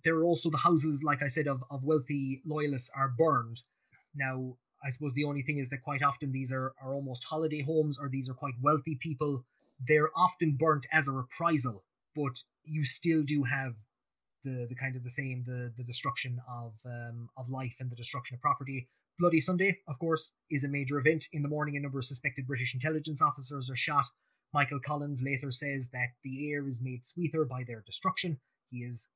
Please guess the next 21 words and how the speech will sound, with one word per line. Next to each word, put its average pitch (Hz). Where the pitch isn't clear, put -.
calm 165
and 135
confident 170
that, 135
uh, 139
every 185
single 147
one 131
of 113
them 107
was 123
a 139
spy. 113
That's 170
what 190
he 185
says 175
in 160
public. 131
In 160
private, 151